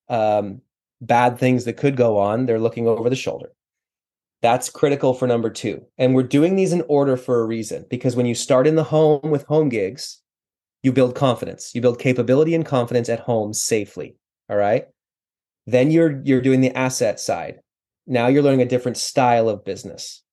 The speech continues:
okay? The third one is community gigs, neighborhood gigs, walking dogs, washing cars, babysitting, mowing lawns, spray painting addresses right in front of someone's home for ten bucks, right?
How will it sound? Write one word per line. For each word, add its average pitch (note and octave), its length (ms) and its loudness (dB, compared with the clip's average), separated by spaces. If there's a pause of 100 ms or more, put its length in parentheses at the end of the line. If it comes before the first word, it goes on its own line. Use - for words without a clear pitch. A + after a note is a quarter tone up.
(200)
okay? G#2+ 260 -4 (360)
The B2+ 100 2
third E3 460 2
one F#3+ 180 2
is C#3+ 140 0
community B2+ 500 0
gigs, - 500 -10 (380)
neighborhood C3 800 2
gigs, - 520 -8 (480)
walking C#3 520 2
dogs, G2 400 -2
washing B2+ 340 0
cars, G2+ 380 -2
babysitting, A2 800 -2 (100)
mowing B2+ 380 4
lawns, G#2+ 600 -2 (100)
spray - 500 0
painting C3+ 400 2
addresses A#2 840 0
right A2+ 140 2
in A#2 60 -4
front A#2 160 -2
of G#2+ 80 -4
someone's A2 260 -2
home G#2 240 -4
for G2 140 -8
ten G2 220 -6
bucks, - 300 -8
right? A2+ 220 0